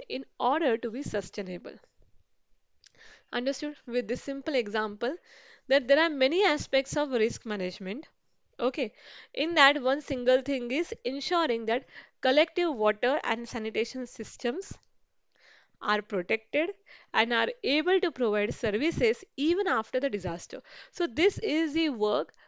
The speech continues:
not just by the government, but needs to be monitored or ta-, taken care by the community as well.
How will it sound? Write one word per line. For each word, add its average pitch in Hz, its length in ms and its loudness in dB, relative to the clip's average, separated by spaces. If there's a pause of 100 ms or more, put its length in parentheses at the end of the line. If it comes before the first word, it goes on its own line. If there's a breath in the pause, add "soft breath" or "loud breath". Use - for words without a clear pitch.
(120)
not 226 400 0
just 339 220 0
by 302 140 4
the 277 140 -4
government, 208 600 -2 (320 loud breath)
but 277 340 6 (280)
needs 302 520 2
to 330 120 0
be 302 140 0
monitored 269 720 2
or 220 320 4 (180)
ta-, 240 140 8 (180)
taken 277 380 0
care 285 300 0 (360 loud breath)
by 220 220 6
the 254 140 -2
community 262 600 0
as 247 340 2
well. 269 260 2